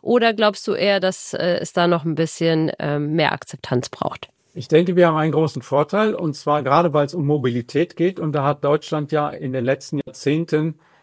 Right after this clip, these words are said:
Speaker 2: immer einen guten Ruf gehabt. Technologie, Sicherheit und so weiter, das waren immer die Kriterien, die auch in der Automobilindustrie gespielt worden sind. Und die Ergebnisse zeigen ja auch, wenn man die Anzahl der tödlich Verunglückten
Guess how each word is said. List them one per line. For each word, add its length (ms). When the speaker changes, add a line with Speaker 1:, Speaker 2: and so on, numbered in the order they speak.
Speaker 2:
immer 180
einen 140
guten 240
Ruf 280
gehabt. 480
Technologie, 720
Sicherheit 640
und 160
so 120
weiter, 360
das 180
waren 260
immer 360
die 240
Kriterien, 880
die 240
auch 100
in 80
der 100
Automobilindustrie 880
gespielt 400
worden 260
sind. 260
Und 260
die 80
Ergebnisse 560
zeigen 380
ja 120
auch, 260
wenn 180
man 280
die 360
Anzahl 400
der 300
tödlich 300
Verunglückten 640